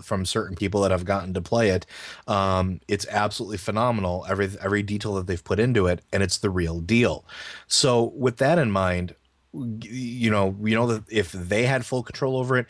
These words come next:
sure, they'd make sure that there were enough servers, but they're not the ones in control of it. It's essentially, at this point, it's E A, and they're the ones that are gonna be, con-, you know, controlling how many servers, how much money they invest in it.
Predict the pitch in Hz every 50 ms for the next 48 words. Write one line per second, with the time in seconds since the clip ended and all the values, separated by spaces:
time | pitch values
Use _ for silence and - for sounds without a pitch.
0 | - - - - _ - - - - 127 110 101 101 104 104 104 - - 113 98
1 | 101 95 - - 98 101 98 98 98 98 90 - - - 107 104 98 95 90 87
2 | - - - - - _ _ - 101 104 113 - 117 107 104 104 98 - 98 95
3 | 92 87 82 87 - _ - 87 82 - 113 110 104 98 87 87 85 82 - 90
4 | 87 85 - - - - - _ _ - - 104 101 - 110 101 87 - 104 95
5 | 92 87 87 87 85 _ - - 87 80 82 - 110 104 - - 92 90 85 -
6 | - 101 92 90 98 127 135 87 82 85 85 - - - - - - - - -
7 | 101 101 98 98 98 98 95 95 95 92 95 95 95 92 92 92 90 82 - -
8 | 107 98 95 98 95 95 90 - 107 92 - - 104 95 98 92 92 92 87 -
9 | - - - - - 101 95 98 98 98 92 - - 98 92 90 92 90 90 90
10 | 87 85 - - 98 95 95 90 - 101 95 95 92 90 87 82 85 98 107 -
11 | - 90 85 85 82